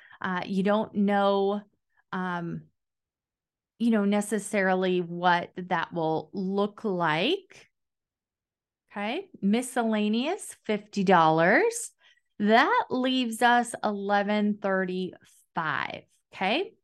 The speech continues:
Now, what is left goes towards savings or debt or both, depending on, um,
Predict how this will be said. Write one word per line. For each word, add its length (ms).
Now, 280
what 240
is 220
left 1000
goes 260
towards 280
savings 440
or 80
debt 280
or 100
both, 220
depending 460
on, 680
um, 560